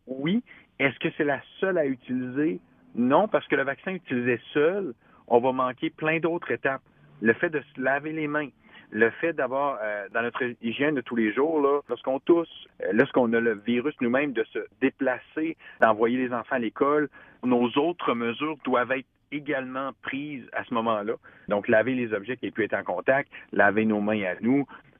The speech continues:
ne pas envoyer les enfants à l'école, ne pas se déplacer nous-mêmes. Imaginez quelqu'un qui aurait la grippe et à ce moment-là décide d'aller prendre l'autobus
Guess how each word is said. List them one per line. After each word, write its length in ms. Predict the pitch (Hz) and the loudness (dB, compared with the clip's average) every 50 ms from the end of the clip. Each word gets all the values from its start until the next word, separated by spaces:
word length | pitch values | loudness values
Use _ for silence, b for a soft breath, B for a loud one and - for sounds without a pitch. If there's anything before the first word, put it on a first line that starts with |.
| _ | _
ne 60 | - 92 | -10 2
pas 140 | - 139 | 4 4
envoyer 280 | 123 110 117 117 127 123 | 6 6 2 0 0 -4
les 60 | 110 | -4
enfants 200 | 113 104 - 117 | -6 -6 -4 -6
à 20 | 98 | -8
l'école, 260 | 110 - 127 127 123 | -2 0 0 0 0
ne 60 | 113 | 0
pas 160 | 98 131 131 | -2 -4 -4
se 40 | 120 | -2
déplacer 440 | 110 113 101 110 101 95 - - 117 | -4 -6 -4 -4 -6 -6 -6 -8 -8
nous-mêmes. 320 | 107 95 92 104 123 135 - B B B B | -8 -6 -6 -6 -8 -8 -10 B B B B
Imaginez 520 | B 107 117 120 117 113 104 110 120 143 139 | B 2 2 2 2 0 -2 -4 -6 -4 -2
quelqu'un 320 | - 107 101 - 131 131 | -2 -2 0 0 -2 -2
qui 120 | - - 107 | 0 -2 -2
aurait 140 | 95 95 | -2 -2
la 120 | 90 87 85 | -4 -6 -6
grippe 300 | 80 104 101 131 147 151 - | -8 -8 -6 -6 -6 -6 -6
et 140 | - 107 101 | -4 -2 -2
à 40 | 92 | -2
ce 80 | - 107 | -2 -4
moment-là 300 | 95 95 92 101 117 123 | -4 -2 0 0 0 0
décide 440 | 113 104 92 - - - 127 123 104 | 0 -2 -6 -4 -4 -6 -6 -4 -4
d'aller 400 | 95 90 92 95 98 101 101 B B B B B B | -6 -6 -4 -6 -6 -6 -8 B B B B B B
prendre 180 | - - 123 | -2 0 2
l'autobus 500 | 120 110 - 117 98 92 107 123 139 147 | 0 0 0 -2 -2 0 -2 -2 -2 -2